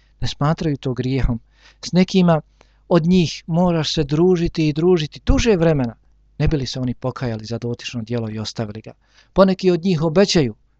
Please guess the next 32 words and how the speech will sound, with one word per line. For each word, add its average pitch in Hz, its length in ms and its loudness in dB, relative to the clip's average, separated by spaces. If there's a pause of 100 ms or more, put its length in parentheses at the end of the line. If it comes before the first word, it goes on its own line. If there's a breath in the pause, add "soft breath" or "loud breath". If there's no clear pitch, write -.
da 147 80 -6
će 135 140 -6
se 139 120 -4
pokajati, 139 580 0 (420)
ali 120 140 -6
se - 120 -4
to 143 220 -2
nikada 123 440 -4
ne 113 120 -2
desi. - 360 -6 (560)
Ali 127 140 -8
se - 140 -6
to 185 240 0 (460)
nikada 143 340 -6
ne 123 120 0
desi. 120 280 -8 (320)
Poneki 160 360 -2
se 139 160 -4
dvoume 139 440 0
kada 135 220 -4
je 127 100 0
riječ 143 220 -4
o 135 60 -6
pokajanju, 123 720 -4
o 113 40 -6
teubi, 127 400 -4 (300 soft breath)
hoće - 280 0
li 147 100 0
izgubiti 135 440 -6
svoje 131 220 -6
staro 131 360 -4
društvo, 127 440 -8